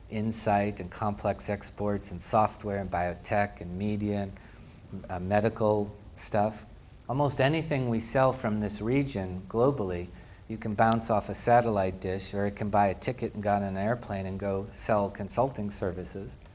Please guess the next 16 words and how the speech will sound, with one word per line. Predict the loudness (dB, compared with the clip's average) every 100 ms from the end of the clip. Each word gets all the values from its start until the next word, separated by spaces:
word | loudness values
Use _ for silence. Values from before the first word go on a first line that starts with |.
| -20 -14
right? | -8 -8 -8 -16 -20 -20 -20 -20 -20 -20 -20 -20 -20 -20 -20 -6
And | 0 6
yet | 6 6
you | 6
go | 8 8
to | 8
West | 8 6 2
Virginia, | -2 2 2 2 2 0 -2 -8
you | 0
go | 2
to | 4
Montana, | 2 0 -2 -2 2 2 2 -2 -8 -14 -20 -20 -20 -14 -8
you |
go | 0 2
to | 2
Oklahoma, | 0 -2 -4 0 2 2 0 0